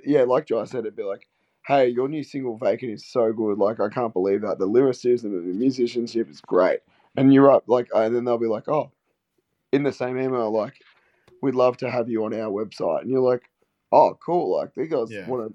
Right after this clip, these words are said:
Speaker 1: yeah, guys screenshot it, and the guy's like, "Yeah, cool." And you're like,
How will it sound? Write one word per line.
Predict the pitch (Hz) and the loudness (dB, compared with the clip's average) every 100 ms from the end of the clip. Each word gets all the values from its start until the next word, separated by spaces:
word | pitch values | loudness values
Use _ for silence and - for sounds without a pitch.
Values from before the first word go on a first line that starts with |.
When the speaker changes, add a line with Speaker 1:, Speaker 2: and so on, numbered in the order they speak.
| _ - | _ -4
Speaker 1:
yeah, | 185 - - - | 0 0 0 -2
guys | 139 143 147 - | 4 6 4 0
screenshot | - - 123 120 135 147 | -10 -4 -2 -2 -6 -6
it, | |
and | - | -6
the | 104 | -6
guy's | 101 101 | -4 -4
like, | 98 - | -6 -8
"Yeah, | 160 147 | -6 -6
cool." | - 165 123 - _ _ _ | -6 -6 -6 -8 _ _ _
And | 139 | -2
you're | 131 | 0
like, | 131 | 0